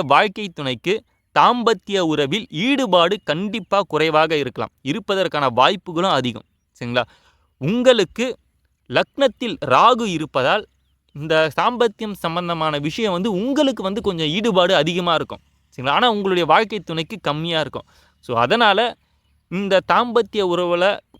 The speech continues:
விரிசல் வி-, விழாம இருக்கிறதுக்கு நீங்க ரெண்டு பேரும் கலந்தோசித்து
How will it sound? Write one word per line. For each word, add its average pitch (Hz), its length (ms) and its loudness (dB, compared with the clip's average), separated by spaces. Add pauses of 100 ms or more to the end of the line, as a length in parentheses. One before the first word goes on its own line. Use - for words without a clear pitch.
(220)
விரிசல் 208 500 -2
வி-, 156 180 -4 (240)
விழாம 185 460 4
இருக்கிறதுக்கு 151 520 -4 (220)
நீங்க 135 180 -2 (100)
ரெண்டு 247 280 -2 (100)
பேரும் 202 320 2 (340)
கலந்தோசித்து 190 680 0